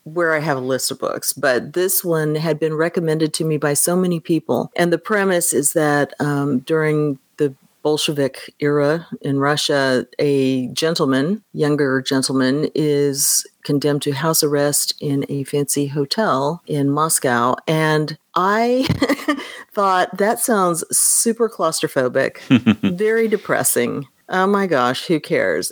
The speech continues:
Speaker 1: And so I kept putting it off. And I finally said, "Okay, this is why it had to be a book challenge. I had to force myself to read it." And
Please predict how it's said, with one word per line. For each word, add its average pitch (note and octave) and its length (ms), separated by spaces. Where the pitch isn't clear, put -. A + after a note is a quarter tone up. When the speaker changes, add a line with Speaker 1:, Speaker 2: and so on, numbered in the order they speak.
Speaker 1:
And D#3 100
so F3 140
I - 100
kept - 260
putting F#3+ 300
it D3+ 80
off. D#3 260
And D3+ 120
I D3+ 80
finally F3 320
said, E3+ 260
"Okay, E3 300
this D#3 200
is D3+ 140
why D#3 140
it D3 80
had C#3+ 140
to C#3 60
be C#3 120
a - 20
book - 240
challenge. B2 460
I - 40
had B2+ 80
to C3 60
force - 320
myself C3 320
to A#2+ 80
read C3+ 240
it." B2 180
And C#3+ 280